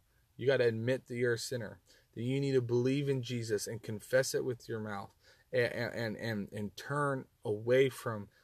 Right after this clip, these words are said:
what you've done. You might be saying right now, "Oh, I'm a good person." No, you're not. Romans three twenty-three, "For all, for all have sinned and fallen short of the glory of God."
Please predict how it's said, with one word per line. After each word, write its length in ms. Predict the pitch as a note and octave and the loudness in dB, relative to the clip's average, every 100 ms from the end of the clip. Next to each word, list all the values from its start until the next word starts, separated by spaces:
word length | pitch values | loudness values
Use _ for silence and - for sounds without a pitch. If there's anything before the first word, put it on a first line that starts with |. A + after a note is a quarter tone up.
| _ - | _ -6
what 140 | A2 | -6
you've 180 | G2+ G#2 | -6 -6
done. 240 | G2+ - | -6 -6
You 160 | - A#2+ | -6 -2
might 160 | C3+ C3 | 0 -2
be 120 | C3 | -4
saying 280 | - C3+ C#3 | -2 0 2
right 220 | C3 B2+ | 0 2
now, 180 | C3 B2+ | 0 2
"Oh, 200 | D#3 D#3 | 6 6
I'm 180 | E3+ F3+ | 6 4
a 60 | |
good 240 | C3+ C3 A#2+ | 4 2 2
person." 480 | C#3 C3+ - F#2+ A2 B2+ | 0 0 -2 -10 -14 -16
No, 180 | D3 D#3 | -4 2
you're 180 | G#3 F#3+ | 4 6
not. 240 | D3+ G2 - _ _ _ _ _ | 4 2 -2 _ _ _ _ _
Romans 420 | B2 B2 E3+ D3 | 2 4 6 4
three 240 | - D#3 D3 | 0 2 2
twenty-three, 500 | - C#3+ B2 B2+ G#2 | 0 -2 -2 -4 -4
"For 220 | - C#3 | 0 2
all, 380 | A2 D3 D#3+ - | 4 4 2 2
for 240 | - C#3+ | 4 8
all 180 | F3+ F3+ | 10 10
have 140 | C#3+ G#2+ | 10 2
sinned 200 | A2+ G#2+ | 0 -2
and 120 | F#2+ | 0
fallen 220 | G#2 G2+ | 0 0
short 260 | - G#2+ G2 | 0 0 0
of 80 | |
the 60 | G2 | -2
glory 320 | F#2+ G2 E2+ | -2 -2 -2
of 100 | E2 | -6
God." 300 | - B1 - | -10 -10 -12